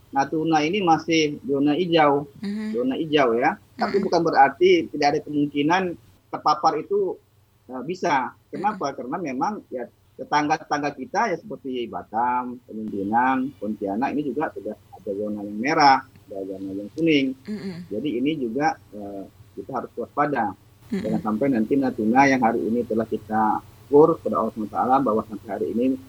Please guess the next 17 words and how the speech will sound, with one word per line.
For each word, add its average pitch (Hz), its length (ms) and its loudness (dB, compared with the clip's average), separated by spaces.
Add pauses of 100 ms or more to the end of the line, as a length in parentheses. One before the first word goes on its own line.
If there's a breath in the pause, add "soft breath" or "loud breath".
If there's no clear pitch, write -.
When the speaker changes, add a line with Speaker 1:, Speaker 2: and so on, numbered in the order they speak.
(160)
Speaker 1:
virus 110 320 -4
corona 110 240 4
ini 113 160 6
tidak, 107 400 6
tidak 101 320 2
terjangkit 107 420 4
di 92 140 4
sini. 113 300 -2 (340)
Mengharapkan 107 640 4
nanti 147 400 4 (400)
anak-anak 117 480 4
pun. 170 120 2 (440)
Speaker 2:
Pak 220 100 -10
Tarmiji, 240 540 -6
eh, 220 480 -8
Bu 277 80 -8
Sri? 311 320 -4